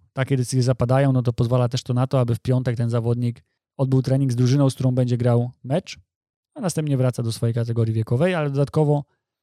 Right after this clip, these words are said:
mamy także takie, e, wyróżnienia, które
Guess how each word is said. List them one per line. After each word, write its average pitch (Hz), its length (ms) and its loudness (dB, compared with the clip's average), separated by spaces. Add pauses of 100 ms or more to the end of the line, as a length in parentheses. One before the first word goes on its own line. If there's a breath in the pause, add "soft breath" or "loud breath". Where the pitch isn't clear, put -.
(140)
mamy 139 260 2
także 127 420 2 (380)
takie, 117 420 0 (360)
e, 113 120 2
wyróżnienia, 131 760 2 (280)
które 117 680 0